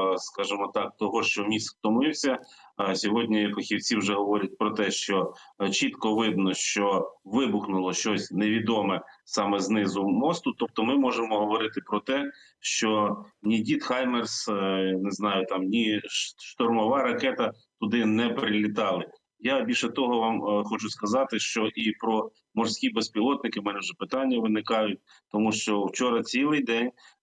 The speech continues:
е, на рейді Севастополя розважає це губернатор,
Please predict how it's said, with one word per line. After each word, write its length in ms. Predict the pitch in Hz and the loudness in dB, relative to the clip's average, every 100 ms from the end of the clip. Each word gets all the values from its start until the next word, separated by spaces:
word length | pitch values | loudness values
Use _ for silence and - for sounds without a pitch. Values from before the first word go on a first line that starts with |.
| - | -4
е, 120 | 95 | 0
на 140 | 101 | 2
рейді 240 | 104 123 127 | 0 -2 -2
Севастополя 1120 | - 127 117 - 107 107 107 110 113 107 98 | 0 0 0 -2 -2 0 0 2 2 2 0
розважає 600 | 101 104 104 117 127 120 | 0 0 0 0 0 -2
це 140 | - | -4
губернатор, 600 | 110 110 113 113 110 110 | -14 -10 -4 -4 -2 -4